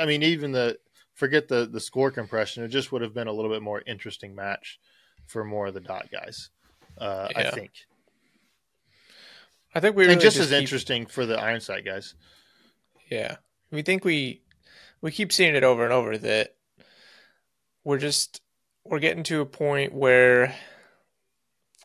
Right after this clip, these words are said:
Speaker 2: we really need to start, like, having separated m-,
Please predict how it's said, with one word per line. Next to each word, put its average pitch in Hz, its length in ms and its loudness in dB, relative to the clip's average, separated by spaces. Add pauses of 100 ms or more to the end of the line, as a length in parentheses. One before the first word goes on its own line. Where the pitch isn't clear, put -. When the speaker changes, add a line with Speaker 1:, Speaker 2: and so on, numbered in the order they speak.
(140)
Speaker 2:
we 147 140 0
really 151 280 2
need 139 200 -2
to 131 100 -6
start, - 500 2 (720)
like, 120 200 2
having 123 340 0
separated 113 720 -2
m-, - 80 -16